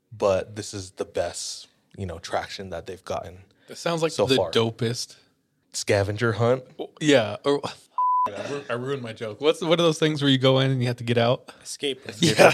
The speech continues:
Speaker 2: dude. It sounds so sick. I would pay someone to set this up for me. Contact me.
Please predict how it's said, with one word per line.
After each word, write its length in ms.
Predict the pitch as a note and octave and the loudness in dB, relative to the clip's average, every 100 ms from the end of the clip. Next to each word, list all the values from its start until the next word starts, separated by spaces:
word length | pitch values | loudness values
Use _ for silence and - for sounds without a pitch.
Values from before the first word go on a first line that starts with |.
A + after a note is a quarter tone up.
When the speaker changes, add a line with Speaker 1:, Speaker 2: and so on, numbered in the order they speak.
| - | 4
Speaker 2:
dude. 180 | C#3+ B2+ | 2 2
It 420 | G3+ A3 C4 F3 | 2 -2 0 0
sounds 320 | G3+ G3+ F3 - | 2 4 4 2
so 260 | - E3 | 4 4
sick. 440 | E3 - D3+ B2 - - D3+ | 4 2 4 2 -4 -8 0
I 80 | C#3 | 2
would 100 | C3+ | 4
pay 160 | D#3 C#3+ | 4 4
someone 220 | C#3+ B2+ | 2 -2
to 60 | |
set 180 | A#2+ A#2 | -2 -4
this 160 | A2+ - | -4 -6
up 140 | G#2 | -8
for 100 | - | -8
me. 140 | G2+ - _ _ _ _ - - - - - - | -10 -10 _ _ _ _ -20 -20 -20 -20 -20 -10
Contact 420 | A2 G#2 G2+ - | -8 -8 -10 -10
me. 160 | F#2+ | -14